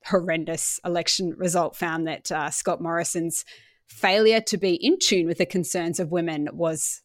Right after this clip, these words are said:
largely to blame for that loss. And it also found, I thought this was really interesting, that its vote had been decimated across the thirty seats in Australia with the highest proportion of,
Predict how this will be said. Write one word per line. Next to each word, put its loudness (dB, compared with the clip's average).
largely -2
to -10
blame 0
for -4
that -2
loss. -6
And 0
it -2
also 4
found, -2
I -6
thought -4
this -4
was -2
really 0
interesting, -4
that 4
its 2
vote 2
had -2
been 2
decimated 2
across -2
the 0
thirty 2
seats 0
in 0
Australia 0
with -4
the 0
highest 0
proportion -4
of, 2